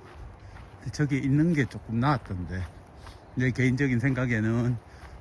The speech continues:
저게 아치처럼 고무나무가 축 처져 있는 게 더 나았거든요. 여백의 미? 이런 게 있다 할까? 모든 걸 보여주지 않고 살짝 가려가지고 있는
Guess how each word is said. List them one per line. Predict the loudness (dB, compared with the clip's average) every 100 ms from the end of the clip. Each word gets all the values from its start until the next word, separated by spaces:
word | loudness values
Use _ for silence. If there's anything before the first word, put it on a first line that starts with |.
| -14
저게 | -6 0 0 0 0
아치처럼 | -2 -2 -6 -2 0 2 2 0 -2 -10 -18 -18 -18 -20 -20 -18 -16 -16 -6
고무나무가 | 0 2 4 4 2 0
축 | -6 -8 -8
처져 | -4 2
있는 | 4 4 2
게 | 2 2 0 -4 -16 -20 -12 -2
더 | 6
나았거든요. | 6 6 0 0 2 2 0 -6 -20 -20 -18 -18 -20 -20 -20 -18 -2
여백의 | 2 4 6 8 8
미? | 8 6 4 -14 -20 -4
이런 | 2 4 6
게 | 4
있다 | 2 0 0
할까? | 0 -2 -2 -4 -4 -8 -20 -20 -20 -18 -18 -18 -20 -16 -16 -16 -20 -20 -20 -20 -4
모든 | 2 4 4
걸 | 2 2
보여주지 | 2 4 4 2 0 0
않고 | 0 -2 -6
살짝 | -6 -8 -10 -12 -6
가려가지고 | -2 0 0 0 -2 -2 0
있는 | 2 2 2 -2